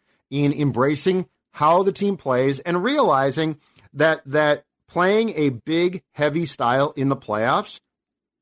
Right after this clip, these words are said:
is actually fine. It might work. So I would say as far as rolling the dice on the direction, this was brilliant. I will also say this, though, and I, I don't know if Dex agrees with this or not,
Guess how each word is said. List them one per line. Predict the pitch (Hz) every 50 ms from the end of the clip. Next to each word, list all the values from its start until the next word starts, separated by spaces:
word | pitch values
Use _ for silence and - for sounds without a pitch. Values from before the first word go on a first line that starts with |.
| _ _ _ _ _ _
is | - 175 151
actually | 170 190 233 - - 190 156 139
fine. | - 175 185 233 214 120 92 - _ _ _ _ _ -
It | 170 208 214
might | 202 202 196 190 170
work. | 175 220 233 - - _ _ _ _ _ _ _ _ _ _ _ _ -
So | - - 170 185
I | 160 151 170 233
would | 254 269 190
say | - 202 190
as | 175 -
far | - 190 185 180
as | 170 151 -
rolling | 120 107 127 139 160 185 202 220 208 208
the | 190 160
dice | 117 131 156 151 151 143 131 - - - _
on | 131 131 127 131 131 123 120 -
the | 120 123 131
direction, | - 120 110 113 120 - - - 247 262 269 247 _ _ _ _ _ _ _ _ _ _ -
this | 151 180 - -
was | 180 156
brilliant. | 131 117 165 185 208 202 160 127 92 - _ _ _ _ _ _ -
I | 131 139
will | 135 135 147 151 156
also | 170 220 254 - - 175 151
say | 127 - 160 143 139
this, | 139 170 185 - - -
though, | 127 107 82 - - _ _ _ _ _ _ _ _ _ _ _ _ -
and | 127 135
I, | 143 139 139 139
I | 127 127
don't | 135 135
know | 131 135
if | 127 131 120 -
Dex | - 139 135 - - -
agrees | 127 117 120 127 143 143 139 123 - -
with | 123 120 120 120
this | 120 110 - 147
or | 160
not, | 190 196 180 131 90 -